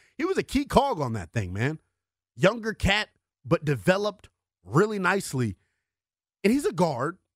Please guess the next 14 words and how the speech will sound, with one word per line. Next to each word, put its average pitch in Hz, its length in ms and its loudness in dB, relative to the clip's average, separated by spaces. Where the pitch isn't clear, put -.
A-, 202 160 -2
and 196 260 -2
if 185 120 -4
I'm 208 80 -2
being 214 200 -2
honest, 190 300 -2
I 180 100 0
think 247 280 -4
offensive 190 640 -2
tackle, 196 500 2
probably 202 540 2
a 208 80 0
bigger 190 460 2
need 185 360 -4